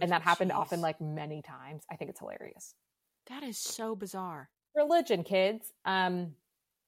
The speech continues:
Speaker 2: But that makes it feel like it's not <laughs> okay.
Speaker 1: Say it. Say what we're all
Speaker 2: Eh.
Speaker 1: thinking.
Speaker 2: No, it doesn't. It makes it feel not real 'cause, uh, you know,
Speaker 1: Oh.
Speaker 2: I, I don't know.
Speaker 1: Interesting.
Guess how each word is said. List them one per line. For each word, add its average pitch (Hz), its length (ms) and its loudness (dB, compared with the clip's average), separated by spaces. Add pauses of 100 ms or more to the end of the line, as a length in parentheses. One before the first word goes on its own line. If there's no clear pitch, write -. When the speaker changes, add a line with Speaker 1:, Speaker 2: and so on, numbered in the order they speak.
(120)
Speaker 2:
But 269 120 -10
that 311 180 0
makes 294 280 -4
it 277 120 -4
feel 277 280 -4
like 262 260 -2
it's - 340 -10
not 240 340 -2 (720)
<laughs> - 20 -14
okay. - 1200 -16 (320)
Speaker 1:
Say 220 260 4
it. 220 100 -2 (960)
Say 175 120 2
what 180 120 2
we're 226 100 4
all 240 140 6
Speaker 2:
Eh. 285 60 0
Speaker 1:
thinking. 233 440 -4 (540)
Speaker 2:
No, 466 400 2
it 392 100 -2
doesn't. 302 380 -2
It 254 160 0
makes 277 280 -4
it 254 120 -2
feel 226 200 0
not 190 220 -2
real 180 260 -2
'cause, - 320 -4 (120)
uh, - 280 -6 (140)
you - 100 4
know, 214 220 0
Speaker 1:
Oh. 185 260 -6 (1000)
Speaker 2:
I, 539 240 6
I 311 100 4
don't 294 160 2
know. 175 120 0
Speaker 1:
Interesting. 151 320 -4